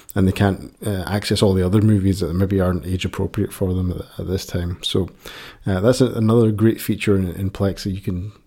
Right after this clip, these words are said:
control that. And, and that's way better than you can do in iTunes, right? 'Cause all, all you can do in iTunes is enforce the age rating, but, uh, then that affects kinda every user on the Apple T V. So,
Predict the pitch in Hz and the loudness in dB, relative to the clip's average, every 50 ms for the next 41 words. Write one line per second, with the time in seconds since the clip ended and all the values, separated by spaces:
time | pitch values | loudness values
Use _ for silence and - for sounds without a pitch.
0 | _ _ - 98 101 - - 110 104 98 95 98 90 - - - - - - - | _ _ -6 -4 -4 -2 0 0 2 2 2 0 0 -2 -6 -12 -20 -20 -20 -20
1 | - - - 110 107 98 120 117 147 165 - - - 120 107 123 135 147 123 120 | -14 -6 -2 -2 0 2 4 4 4 4 2 0 0 2 4 6 6 6 6 6
2 | 117 104 104 101 98 98 101 98 95 - 110 101 101 98 95 92 104 131 131 - | 6 6 4 4 4 2 2 0 0 0 0 2 2 2 2 4 4 2 2 2
3 | - 101 90 85 82 92 92 80 - - 101 98 101 101 87 104 113 107 - 110 | 2 0 0 0 -2 -2 -2 -2 -2 -2 0 2 2 4 4 4 4 4 4 2
4 | 98 98 92 87 92 98 - - 98 92 95 92 92 90 - - 107 101 95 - | 2 2 2 2 0 0 0 0 -2 -2 -2 -2 -2 -2 0 2 2 2 2 0
5 | - - 101 101 104 104 104 113 110 104 - - 98 92 87 87 87 - - - | -4 -4 -2 0 2 4 4 4 4 4 2 0 -2 -2 -2 -2 -4 -4 -6 -10
6 | - - - - - - - - - 87 80 82 78 71 78 90 101 101 98 98 | -16 -16 -16 -18 -18 -16 -10 -6 -4 -4 -4 -4 -6 -6 -2 2 4 4 6 4
7 | 98 - 90 - - 95 78 - - - 95 87 87 98 107 107 107 110 107 107 | 4 2 0 -2 -4 -4 -4 -4 -4 -2 -2 -2 0 2 2 4 4 4 4 4
8 | 101 104 104 98 95 95 95 92 90 95 - 98 - - 101 92 87 90 90 87 | 4 4 4 4 4 4 2 2 0 -2 -4 -6 -4 -2 -2 -2 0 -2 -2 -2
9 | 90 - - - 82 | -2 -2 -4 -4 -6